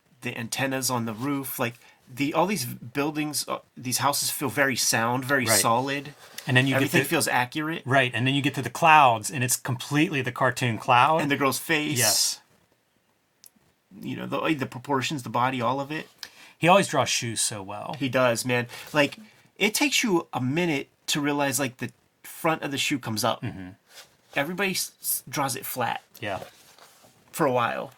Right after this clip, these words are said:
Speaker 2: And then it takes you years to actually be able to draw the front coming up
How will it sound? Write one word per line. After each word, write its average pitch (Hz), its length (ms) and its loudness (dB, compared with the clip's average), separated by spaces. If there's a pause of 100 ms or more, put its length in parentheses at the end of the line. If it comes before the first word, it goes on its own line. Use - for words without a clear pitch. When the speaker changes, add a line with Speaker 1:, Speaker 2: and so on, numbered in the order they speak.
(120)
Speaker 2:
And 135 100 2
then 151 100 8
it 160 80 2
takes 151 320 0
you 135 80 -4
years 120 560 0
to - 120 4
actually 117 340 4
be 107 180 -6
able 113 120 -4
to 107 80 -8
draw 113 320 2
the 110 80 -4
front - 280 -4
coming 104 300 -2
up 113 240 2